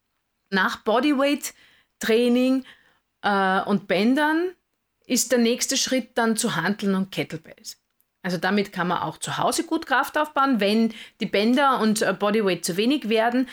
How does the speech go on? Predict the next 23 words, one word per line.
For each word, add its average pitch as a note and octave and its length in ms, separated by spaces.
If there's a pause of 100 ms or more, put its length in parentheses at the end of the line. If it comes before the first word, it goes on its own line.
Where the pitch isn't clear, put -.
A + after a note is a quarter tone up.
(200)
würde G#3+ 280
ich C4+ 180
zum B3+ 160
Beispiel G3+ 720
Hanteln E3 400
empfehlen, D#3 460
also D#3+ 160
Kurzhanteln, E4 720 (640)
ähm, G3+ 500
oder G3 240
Kettlebells. D#3+ 720 (840)
Da A3+ 400 (400)
muss B3+ 240
man B3+ 200
halt A3 240
auch G3 200
aufpassen, G#3+ 760
bei F#3 240 (220)
welche G3 300
Übungen G#3 480
man D3 160
macht. - 360 (400)
Ja. F3+ 260